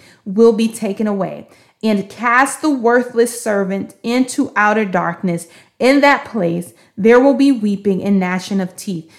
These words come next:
That means God has given this person, or he gives a, a, us the example of one person with,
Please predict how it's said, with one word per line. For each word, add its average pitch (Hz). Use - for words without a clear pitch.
That 240
means 269
God 240
has 202
given 277
this 269
person, 247
or 202
he 247
gives 233
a, 233
a, 214
us 233
the 240
example 208
of 190
one 214
person 202
with, 175